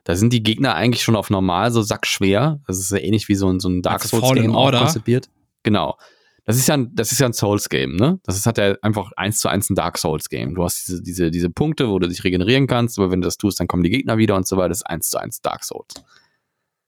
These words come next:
Speaker 1: Ne? Und
Speaker 2: Ja.
Speaker 1: dementsprechend schwierig sind auch die Gegner. Und du kannst aber auf Story-Mode stellen, wenn du einfach wei-, wissen willst, wie wei-, wie es weitergeht. Also
Speaker 2: Man
Speaker 1: wenn
Speaker 2: muss
Speaker 1: du,
Speaker 2: dazu
Speaker 1: wenn's
Speaker 2: sagen,
Speaker 1: dir
Speaker 2: für
Speaker 1: einfach
Speaker 2: die, die
Speaker 1: nur
Speaker 2: da
Speaker 1: darum geht,
Speaker 2: ja,
Speaker 1: ja?
Speaker 2: für,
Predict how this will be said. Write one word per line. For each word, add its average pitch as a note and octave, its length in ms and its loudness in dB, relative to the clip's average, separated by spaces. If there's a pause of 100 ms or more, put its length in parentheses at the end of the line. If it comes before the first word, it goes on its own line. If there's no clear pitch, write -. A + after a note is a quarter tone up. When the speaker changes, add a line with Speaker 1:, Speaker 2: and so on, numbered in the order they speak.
(340)
Speaker 1:
Ne? F2+ 200 -2 (560)
Und G#2 160 2
Speaker 2:
Ja. A#2 100 4 (200)
Speaker 1:
dementsprechend A2 500 2
schwierig A#2 240 4
sind A2+ 140 2
auch F#2 140 0
die F#2+ 380 2
Gegner. A2 500 0 (300)
Und F2+ 120 -2
du F2+ 60 0
kannst G2+ 200 0
aber G2+ 160 -2
auf E2 100 -4
Story-Mode F2 460 2
stellen, F2 240 0
wenn F2+ 100 2
du F2 80 2
einfach F2 220 -4
wei-, E2+ 180 -2
wissen F#2+ 260 -4
willst, F2 160 -6
wie D#2+ 100 -8
wei-, D2+ 220 -4
wie F#2+ 60 -4
es - 100 -8
weitergeht. D2 520 -8 (180)
Also F2+ 160 -6
Speaker 2:
Man F#2 40 0
Speaker 1:
wenn F#2+ 40 6
Speaker 2:
muss G2+ 100 4
Speaker 1:
du, G2+ 60 4
Speaker 2:
dazu E2+ 140 -2
Speaker 1:
wenn's G2+ 80 0
Speaker 2:
sagen, D3+ 120 4
Speaker 1:
dir F#3 80 4
Speaker 2:
für B2 40 2
Speaker 1:
einfach B2 160 2
Speaker 2:
die, A#2 40 4
die A#2+ 80 6
Speaker 1:
nur B2+ 80 6
Speaker 2:
da D3+ 80 6
Speaker 1:
darum A#2 180 4
geht, G#2+ 300 0 (440)
Speaker 2:
ja, G2 80 2
Speaker 1:
ja? A2+ 40 2
Speaker 2:
für, C3 80 -2